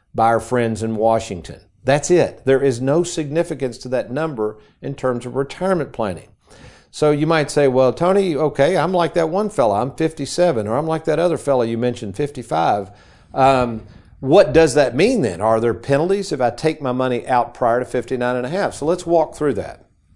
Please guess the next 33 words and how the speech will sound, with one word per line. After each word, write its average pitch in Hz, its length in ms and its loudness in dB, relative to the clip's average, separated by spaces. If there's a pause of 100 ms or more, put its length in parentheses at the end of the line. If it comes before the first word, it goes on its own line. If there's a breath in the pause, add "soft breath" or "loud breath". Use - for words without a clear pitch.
(960 soft breath)
So 143 180 2
the 135 140 2
rule 202 280 6
says 175 340 2
this, 113 260 0
the 113 100 -2
laws 147 320 2
say 151 140 0
this. - 280 -4
Let's 156 220 0
just 214 240 -6
say 131 300 2
you're 104 440 -4
fifty-seven 147 600 -2
years 151 200 -6
of 160 80 -8
age, 107 480 -4 (120)
you 104 100 -4
have 104 120 -4
a 95 40 -4
large 117 400 0
four 143 240 0
oh 139 60 4
one 135 200 -2
K, 139 440 -2
several 113 280 -4
hundred 127 220 -6
thousand 123 340 -2
dollars 123 280 0
or 127 60 -6
more 120 260 -2
in 98 80 -6
it, 135 160 -8